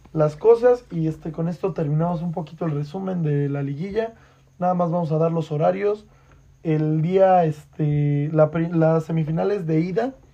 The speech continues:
se jugará en el Universitario el miércoles doce a las nueve de la noche. Y en C U también se jugará, este, el jueves a las nueve de la noche, Pumas Atlas.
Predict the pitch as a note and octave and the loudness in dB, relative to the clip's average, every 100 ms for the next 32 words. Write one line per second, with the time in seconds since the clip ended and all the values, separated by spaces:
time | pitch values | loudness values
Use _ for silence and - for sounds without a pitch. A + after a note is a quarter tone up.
0 | _ _ _ - - E3 D#3 D#3 D#3 E3 | _ _ _ -20 -12 -8 -6 -2 0 2
1 | F3 F3+ F3+ F3 F3 F3 D#3 D3+ D3+ D3+ | 4 2 0 -2 -4 -4 -2 -2 -2 -2
2 | D3 D3+ D3 D3 D3 G3+ G#3+ A3 F#3 F3+ | 0 0 -2 -4 2 2 4 0 0 -2
3 | F#3+ - F#3+ F#3 F#3 - _ _ _ _ | -6 -4 -2 -2 -4 -8 _ _ _ _
4 | _ D3+ F#3+ F#3+ A3 - D#3+ C#3+ C#3+ D#3+ | _ -2 -2 0 -2 0 -2 -2 0 -2
5 | D#3+ D3+ C#3 E3+ G3 A3+ A#3 - _ _ | 0 -2 0 -2 -2 -4 -6 -10 _ _
6 | - _ _ _ G#3+ B3 A3+ G3+ F3 E3 | -20 _ _ _ -8 -2 0 0 0 -2
7 | D3 G3 G3 G#3+ - F3 F3 E3 F#3 - | 0 2 2 0 -4 -4 -4 -4 -6 -4
8 | D3+ D#3 E3 E3+ E3+ D#3 - D3+ C#3+ D3 | -2 0 0 0 -2 -4 -4 -2 -2 0
9 | F#3+ G#3+ B3+ - _ _ _ _ _ _ | 0 2 0 -6 _ _ _ _ _ _
10 | _ _ _ - D#3+ F3+ F#3 F3+ E3+ E3 | _ _ _ 0 2 2 0 -2 -2 0
11 | D#3+ D3+ D3+ F3 E3+ D#3+ D#3+ D3 - E3+ | 2 2 2 -2 -2 -2 -4 -6 -4 0
12 | E3+ E3 F#3+ G3 E3+ E3 | 0 0 0 -2 -6 -8